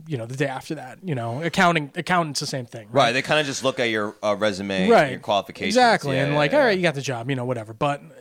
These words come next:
Speaker 1: I, I think so much of it is, like, you just gotta work, man. You just gotta grind. Like, there's no secret to, like, people always say, like, "What's the secret? What's the secret?" I'm like, "You just gotta grind."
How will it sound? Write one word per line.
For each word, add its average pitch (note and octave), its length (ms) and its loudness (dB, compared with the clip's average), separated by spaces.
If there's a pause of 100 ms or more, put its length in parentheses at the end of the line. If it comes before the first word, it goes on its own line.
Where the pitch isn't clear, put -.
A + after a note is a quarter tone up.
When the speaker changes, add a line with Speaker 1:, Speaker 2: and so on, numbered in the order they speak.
(140)
Speaker 1:
I, F3 220 -4
I - 20 -2
think A3+ 240 0
so G#3+ 180 0
much G3 240 2
of E3+ 100 0
it D3 80 2
is, C3+ 160 -2
like, C#3+ 160 -2
you C#3+ 60 -8
just D3+ 220 -4
gotta G3 180 2
work, C#3 460 -4
man. B2+ 340 -6
You F3 80 -2
just D#3 180 -6
gotta F#3 180 0
grind. C3+ 440 -2
Like, C3+ 140 -2
there's C#3+ 180 -2
no A3+ 60 2
secret - 520 -2
to, E3 200 -4
like, E3 200 0
people B3+ 240 2
always C4+ 200 2
say, G#3+ 80 2
like, E3 240 2
"What's G#3 180 0
the F#3 80 -6
secret? F3+ 320 -2
What's D3+ 200 -2
the D#3+ 60 -4
secret?" F3+ 380 -2
I'm D3 140 -2
like, D3 180 -4
"You D3 60 -10
just F#3 240 -4
gotta C4+ 180 0
grind." D3+ 520 -4